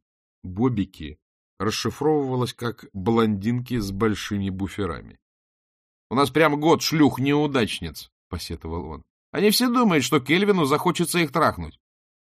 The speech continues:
«Ну да, мы ведь сами в прошлом сезоне толкнули эту мысль». «И теперь нам приходится за это платить. Каждая свихнутая дура в Барнсли мечтает о жирном гонораре из New of the World.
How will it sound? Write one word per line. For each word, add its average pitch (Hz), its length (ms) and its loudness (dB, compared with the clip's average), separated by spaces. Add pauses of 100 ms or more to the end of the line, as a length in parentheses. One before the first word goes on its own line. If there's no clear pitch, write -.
(160)
«Ну 107 220 -2
да, 113 440 -6 (100)
мы 92 320 -2
ведь 101 200 -2
сами 139 400 -6
в 127 80 -12
прошлом 110 360 -6
сезоне 98 440 -2
толкнули 85 560 -6
эту 80 160 -12
мысль». 76 320 -12 (320)
«И 120 100 0
теперь 151 240 2
нам 165 160 2
приходится 147 560 2
за 143 140 4
это 139 180 2
платить. 131 420 -4
Каждая 170 400 2
свихнутая 170 720 0
дура 160 280 6
в 113 100 0
Барнсли 135 520 2
мечтает 123 480 2
о 131 120 4
жирном 131 500 2
гонораре 127 560 2
из 123 320 4
New 143 340 2
of 139 200 4
the 131 180 6
World. 117 500 2